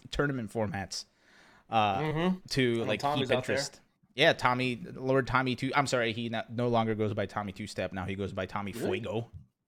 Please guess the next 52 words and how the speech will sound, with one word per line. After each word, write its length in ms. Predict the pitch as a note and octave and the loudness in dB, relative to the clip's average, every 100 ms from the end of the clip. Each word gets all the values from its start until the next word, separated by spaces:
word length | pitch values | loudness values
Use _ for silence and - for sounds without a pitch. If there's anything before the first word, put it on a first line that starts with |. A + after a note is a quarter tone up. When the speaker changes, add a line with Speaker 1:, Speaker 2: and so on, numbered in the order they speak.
| _ _ _ - | _ _ _ -10
Speaker 2:
<laughs> 760 | - C4 - A#3 A#3 - - - | 2 2 2 0 2 0 2 2
This 140 | A#3+ G3 | 4 6
is, 160 | F3+ | 8
uh, 320 | F3+ D#3+ D3+ D#3+ F#3+ - | 10 10 8 6 2 8
oh, 440 | C#4+ D#4 G3+ B2 - - | 10 12 10 6 -2 -6
he 100 | - | -4
kinda 260 | D#4 D4 B3+ | 2 2 2
did 180 | D4 C#4+ | -2 0
like 160 | C4+ C#4 | 2 4
I 140 | D4 | 2
did, 380 | A#3+ C#3+ C3 C#3 - _ | 4 2 2 -4 -18 _
uh, 220 | B2+ C3+ D3 | -2 0 4
where 160 | D3+ | 6
I 40 | D#3 | 6
used 140 | F3+ | 4
to 40 | D#3+ | -2
be 100 | C#3 | 0
Jibbo, 400 | D#3+ F3 F#3 E3 | 2 4 4 4
but 180 | C#3 | 0
I 60 | C#3+ | -2
changed 280 | - D#3+ C#3 | -4 -4 -2
the 60 | |
automatic 600 | B2+ D3 C3 B2+ D#3 E3+ E3 | 0 2 2 2 2 0 -4
so 140 | D3 | -6
the 180 | A#2+ A#2 | -6 -6
music 320 | C3 C#3+ C#3 | -6 -6 -4
name 240 | C#3 D3 D3 | -2 -2 -4
would 120 | A#2 | -4
match 240 | C3+ C3 - | -4 -4 -8
the, 320 | B2 A2 A2+ - | -6 -6 -8 -4
the 120 | D3 D3+ | -2 0
player 260 | D#3+ D#3 | 0 0
Speaker 1:
Oh. 40 | D#3 | 0
Speaker 2:
tag. 320 | D#3+ E3 - - - - - - - - - _ - - - | -2 -2 -6 -10 -12 -16 -20 -20 -20 -20 -20 _ -20 -18 -4
Speaker 1:
Yeah, 100 | D#3 - | -2 0
speaking 220 | B3 D4 | 2 8
of 60 | |
which, 160 | D#3+ D#3+ | 8 8
I 60 | C#3 | 6
think 160 | F#3+ | 4
he 80 | G3+ | 0
just 180 | G3+ F#3+ | 0 0
released 320 | F3+ F3+ - | 0 0 -4
a 20 | |
single. 300 | - A3 - - | -6 -4 -6 -6
So 180 | - B2 | 0 2
shout 220 | - C#3 | 4 4
outs 220 | C#3 - | 4 2
to, 360 | - C#3+ C#3+ C#3+ | -2 -2 -2 -2
uh, 440 | C#3+ C#3 C#3+ C#3 C#2+ | -2 0 0 -2 -2
Lord 160 | D2 | -2
Tommy. 300 | C#2+ E2 G2+ | -2 -6 -8